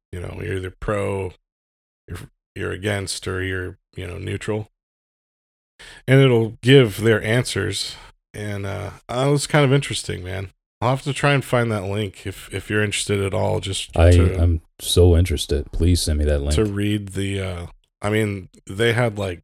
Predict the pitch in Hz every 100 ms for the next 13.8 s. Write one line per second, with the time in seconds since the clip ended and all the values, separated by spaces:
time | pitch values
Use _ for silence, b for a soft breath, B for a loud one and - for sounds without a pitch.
0 | _ _ _ 110 104 - 95 95 95 117
1 | 127 123 117 - 127 117 113 110 107 104
2 | 104 - _ _ _ _ _ _ _ -
3 | 87 85 82 - - _ _ _ _ _
4 | - - 104 101 92 90 85 _ _ _
5 | _ - 90 87 87 - _ _ 90 85
6 | - - 101 101 98 101 98 95 - -
7 | 107 98 - - 110 104 - 107 107 101
8 | 110 107 104 - 95 - 107 107 104 104
9 | 104 104 101 98 98 101 101 104 104 101
10 | - - 87 87 - - _ _ _ -
11 | 87 71 - - - - 156 151 131 127
12 | 113 117 120 123 - - 107 101 107 104
13 | - - 127 - 110 127 123